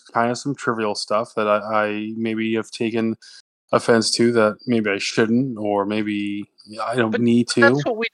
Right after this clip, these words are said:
Speaker 2: do as people, you know what I mean? We, there's certain things that just trigger us, and we don't know what it is till it's happened. <laughs>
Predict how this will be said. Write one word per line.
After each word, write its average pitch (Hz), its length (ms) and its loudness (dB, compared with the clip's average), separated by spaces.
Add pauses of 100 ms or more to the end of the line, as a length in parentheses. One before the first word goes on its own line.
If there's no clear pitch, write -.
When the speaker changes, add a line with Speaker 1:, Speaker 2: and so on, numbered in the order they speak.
(140)
Speaker 2:
do 415 60 -4
as - 100 -6
people, 110 540 -10
you 147 160 -8
know 151 100 -4
what 151 100 -4
I 151 60 -8
mean? 156 240 -8
We, 151 80 -10
there's 143 240 -6
certain 170 400 -2
things 143 400 -2
that 151 140 -6
just - 220 -6
trigger 135 400 -4
us, - 200 0
and 147 80 -4
we 143 80 -4
don't 147 180 -4
know 160 80 -2
what 160 160 0
it 151 140 -6
is 156 180 -4
till 190 200 -4
it's - 140 -6
happened. - 600 -6
<laughs> 240 60 -10